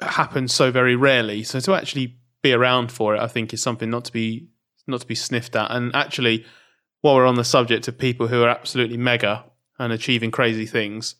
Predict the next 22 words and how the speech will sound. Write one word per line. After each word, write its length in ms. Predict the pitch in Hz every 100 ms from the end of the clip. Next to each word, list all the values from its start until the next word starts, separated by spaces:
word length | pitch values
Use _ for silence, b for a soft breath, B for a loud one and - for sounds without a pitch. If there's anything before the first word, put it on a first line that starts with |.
| _
while 220 | 143 139
we're 100 | 127
recording 440 | 117 117 143 113 104
this, 160 | 113
Scott 260 | - 131 -
Dixon's 340 | 123 - 107
just 220 | - 120 120
won 160 | 117
what 100 | 120
I 40 | 120
think 260 | 131 120
is 80 | 120
his, 300 | 117 - - -
what, 180 | 120 -
sixth 320 | - - -
IndyCar 460 | 139 131 123 135 131
title 400 | 151 143 160 143
or 60 | 120
something 300 | 131 135 127
crazy 360 | 143 135 131
like 180 | 135 131
that. 180 | 139